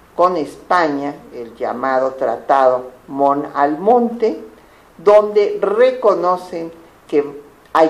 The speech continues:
que indemnizar también, además del castigo de los criminales,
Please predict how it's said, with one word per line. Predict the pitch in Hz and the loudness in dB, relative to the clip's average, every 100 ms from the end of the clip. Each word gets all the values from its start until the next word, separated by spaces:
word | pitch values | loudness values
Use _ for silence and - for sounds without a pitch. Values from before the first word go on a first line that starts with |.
| 160 | 2
que | 160 | -4
indemnizar | 151 156 190 185 170 156 139 127 127 - 123 - - - - _ _ _ _ | -4 -6 -6 -2 2 2 2 -8 -8 -4 -4 -4 -18 -20 -20 _ _ _ _
también, | - 113 123 151 160 165 185 - - - _ - | -8 -8 -8 -4 -2 -2 -2 -12 -20 -20 _ -8
además | 131 104 117 131 143 | -6 -6 -6 -6 -4
del | 131 113 | -6 -6
castigo | 123 113 - - 226 - 143 | -8 -8 -14 -12 -10 0 0
de | 127 | 2
los | 120 135 | -4 -6
criminales, | - 196 196 190 180 170 165 185 | -10 -12 -8 -6 -2 -2 -2 -8